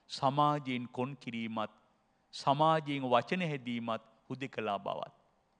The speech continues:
අපිට එහෙම දෙයක් වුණොත් අපි කොච්චර අසරණ වෙනවද? ඒ නිසා පින්වත්තුනි, එකිනෙකාට මේ කාලේ පුළුවන් තරම් එකිනෙකා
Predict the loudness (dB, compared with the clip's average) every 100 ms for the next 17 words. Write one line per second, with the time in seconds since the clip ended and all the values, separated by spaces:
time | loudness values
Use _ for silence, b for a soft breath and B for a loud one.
0 | _ _ _ _ _ _ _ _ _ _
1 | -10 -8 -6 -6 -4 -4 -6 -8 -6 -8
2 | -8 -8 -6 -6 -6 -6 -2 -2 -4 -6
3 | -6 -6 -8 -10 -14 -20 _ _ _ -10
4 | -8 -6 -6 -8 -6 -8 -8 -8 -10 -10
5 | -12 _ _ _ _ _ _ _ _ -8
6 | -6 -8 -6 -2 -2 -4 -6 -4 -4 -2
7 | -2 -4 -6 -4 -2 -2 -4 -4 -4 -6
8 | -8 -8 -8 -6 -8